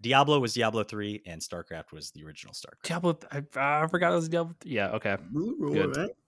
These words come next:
Speaker 1: Uh, which of those three franchises is the oldest, launching its first title in nineteen ninety-four?
Speaker 2: Uh, Warcraft.
Speaker 1: Correct.
Speaker 3: Freaking, I knew that too. <laughs>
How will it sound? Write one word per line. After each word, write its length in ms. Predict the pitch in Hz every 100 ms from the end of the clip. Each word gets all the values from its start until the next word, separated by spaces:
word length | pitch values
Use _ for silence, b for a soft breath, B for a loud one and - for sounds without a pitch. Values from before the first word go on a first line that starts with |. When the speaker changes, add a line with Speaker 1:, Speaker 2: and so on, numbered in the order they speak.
| _ _ _ 143
Speaker 1:
Uh, 220 | 117 101 101
which 480 | 107 190 320 - -
of 160 | 123
those 260 | 123 117 -
three 360 | - 123 160 160
franchises 1000 | - 131 143 139 82 80 85 98 101 - -
is 260 | 104 104 104
the 180 | 104 -
oldest, 560 | 117 156 85 - - -
launching 340 | 95 110 - 104
its 120 | -
first 320 | 135 139 -
title 360 | 135 135 98 101
in 180 | 90 85
nineteen 320 | 104 117 113
ninety-four? 760 | 104 95 87 - 113 101 76 - _ _ _ _ _ _ _ _ _ _ _ - _ _ -
Speaker 2:
Uh, 340 | 113 107 104
Warcraft. 640 | 101 104 - 90 92 - - _ _ _ _ _
Speaker 1:
Correct. 520 | - 135 - - - _ _ _ _ _ _ - -
Speaker 3:
Freaking, 240 | - - 82
I 120 | 107
knew 140 | 92 85
that 160 | 95
too. 200 | 151 143 - -
<laughs> 340 | - 139 -